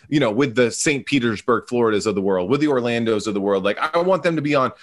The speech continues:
you know, they see an episode with Lewis Howes and Jack Canfield from Chicken Soup for the Soul, and I want them to see La Crosse right next to it." And so it was really cool to see other people buying into our mission and saying, "I want our story told within your story." And so,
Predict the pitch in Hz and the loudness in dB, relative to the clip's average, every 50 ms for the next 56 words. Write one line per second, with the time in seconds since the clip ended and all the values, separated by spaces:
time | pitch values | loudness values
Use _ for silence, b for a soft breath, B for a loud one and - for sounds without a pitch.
0 | B B B 160 151 120 - 98 156 151 - - 170 156 147 127 127 - - - | B B B 0 0 2 2 2 0 0 0 0 0 0 2 0 -2 -4 -2 -2
1 | 147 135 120 117 104 127 151 147 - - 139 139 131 120 113 101 101 92 - 156 | 0 0 0 0 0 2 0 0 0 0 0 0 0 0 -2 -2 -4 -2 0 0
2 | 147 151 - - 156 147 135 - 135 120 107 107 - 147 139 131 - 143 123 131 | -2 -2 -2 -2 -2 -2 0 0 0 -2 0 -2 -2 -2 -2 -2 -2 -2 -2 -2
3 | 120 - 160 156 165 151 147 151 165 170 165 175 170 156 - - 156 147 135 127 | -2 0 0 0 2 2 2 0 0 0 -2 -2 -4 -4 -4 -2 -2 0 0 -2
4 | - - 135 123 117 - - 107 101 101 120 143 - - - - 123 107 101 92 | 0 0 0 0 0 -2 -2 -4 -2 -2 -2 -2 -2 -4 -4 -2 0 0 0 0
5 | - b b b b b b b _ 147 151 139 156 151 147 147 135 - 156 147 | -2 b b b b b b b _ -2 0 2 2 2 2 2 0 0 -2 -2
6 | 135 - 147 190 208 196 - - - 175 165 147 131 120 - - - 156 143 135 | 0 0 0 0 0 0 0 0 0 0 2 2 0 -2 -2 -2 0 0 0 -2
7 | - - 143 165 160 170 160 147 - - - 190 196 190 196 135 117 110 107 107 | -2 0 0 0 2 2 0 -2 -2 -2 0 0 0 0 0 0 2 2 2 0
8 | 107 - _ _ _ _ _ _ _ _ _ _ _ - - - 92 143 147 151 | -2 -4 _ _ _ _ _ _ _ _ _ _ _ -20 -8 -2 0 2 2 2
9 | 147 147 139 113 131 127 - - 127 175 214 220 170 123 104 92 - - 95 95 | 2 0 0 0 0 0 0 2 2 2 4 2 2 0 -2 -2 -2 -2 -2 -2
10 | 98 101 b b b b b b _ 135 139 131 - 147 139 131 127 - 156 185 | -4 -4 b b b b b b _ 0 0 2 2 2 2 2 2 2 2 2
11 | 208 202 151 - 135 151 175 170 - - - 143 123 120 113 - - 131 120 110 | 4 2 2 2 0 0 0 0 -2 0 0 2 2 0 0 -2 0 0 0 2
12 | 104 101 90 95 113 110 113 110 104 104 107 - - - 98 87 80 76 76 78 | 0 0 0 -2 -2 0 0 0 0 0 -2 -2 -4 -4 -4 -4 -4 -4 -6 -6
13 | - - 117 113 107 - 123 117 107 98 b | -4 -2 -2 0 2 2 2 2 2 0 b